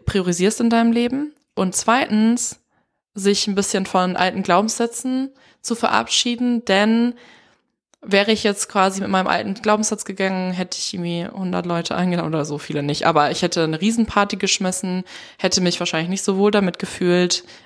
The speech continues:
weil ich viele von denen lange nicht gesehen hätte, beziehungsweise sie gar nicht wissen, was mir grad bei mir abgeht. Und mir ist es halt wichtig, eng mit Menschen zu sein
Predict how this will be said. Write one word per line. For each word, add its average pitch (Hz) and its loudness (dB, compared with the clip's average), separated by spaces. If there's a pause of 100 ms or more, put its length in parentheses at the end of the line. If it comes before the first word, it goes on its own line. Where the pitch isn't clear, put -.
weil 165 4
ich 165 0
viele 180 -2
von 165 -2
denen 165 0
lange 156 2
nicht 170 0
gesehen 170 2
hätte, 170 0
beziehungsweise 165 -2
sie 160 -4
gar 156 0
nicht 175 -6
wissen, 175 -2
was - -4
mir - -8 (320)
grad 165 0
bei 165 0
mir 160 0
abgeht. 180 2
Und 160 2
mir 160 2
ist 160 -4
es 170 -8
halt 156 0
wichtig, 226 2 (320)
eng 220 4
mit 233 4
Menschen 233 0
zu 226 -4
sein 233 0